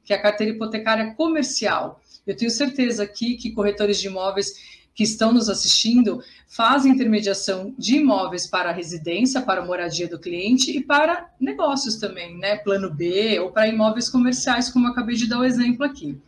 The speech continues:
E nós temos também uma linha de crédito que é sistema financeiro imobiliário,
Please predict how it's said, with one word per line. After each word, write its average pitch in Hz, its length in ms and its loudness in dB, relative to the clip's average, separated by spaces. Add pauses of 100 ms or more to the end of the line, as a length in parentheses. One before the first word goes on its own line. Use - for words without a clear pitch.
(1080)
E 254 80 4
nós 269 220 6
temos 262 240 6
também 226 240 2
uma 214 140 2
linha 208 140 -2
de 202 120 -6
crédito 190 420 -4
que - 60 -14
é 202 40 -4
sistema 190 420 -8
financeiro 180 580 -10
imobiliário, 202 1040 0